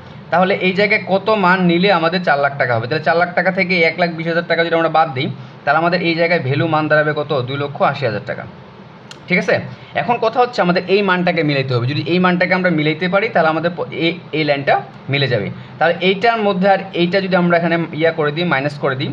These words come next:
তাহলে মাইনাস করলে আমাদের ভ্যালু আসবে কত টাকা? এক লাখ টাকা। এখন তোমরা দেখো যে আমাদের লাইনটা মিলছে কিনা। তাহলে এই মান থেকে এই মান বাদ দিলে ভ্যালু আসবে কত? এক লাখ। তার মানে কি দুই দিকের মানটা হচ্ছে আমাদের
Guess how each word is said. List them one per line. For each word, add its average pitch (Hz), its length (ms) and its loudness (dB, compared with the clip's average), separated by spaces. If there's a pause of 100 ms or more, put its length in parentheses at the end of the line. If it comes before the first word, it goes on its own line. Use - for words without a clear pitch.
(120)
তাহলে 151 140 2
মাইনাস 156 360 0
করলে 185 280 0
আমাদের 165 280 2
ভ্যালু 147 260 0
আসবে 156 400 2 (100)
কত 151 140 -4
টাকা? 147 340 0 (200)
এক 139 220 0
লাখ 113 160 0
টাকা। 82 180 -6 (460)
এখন 175 220 0
তোমরা 185 200 2
দেখো 180 300 2
যে 185 80 0
আমাদের 170 260 2
লাইনটা 151 400 0
মিলছে 147 360 -4
কিনা। 110 220 -4
তাহলে 139 200 -2
এই 170 120 2
মান 180 180 2
থেকে 190 180 0
এই 175 120 2
মান 170 200 2
বাদ 156 200 2
দিলে 180 200 0
ভ্যালু 156 200 2
আসবে 151 240 0
কত? 151 240 0 (200)
এক 139 240 -2
লাখ। 107 120 2 (240)
তার 143 140 2
মানে 165 140 0
কি 147 160 -6 (400)
দুই 151 200 -2
দিকের 170 240 0
মানটা 151 260 0
হচ্ছে 147 220 -4
আমাদের 165 240 2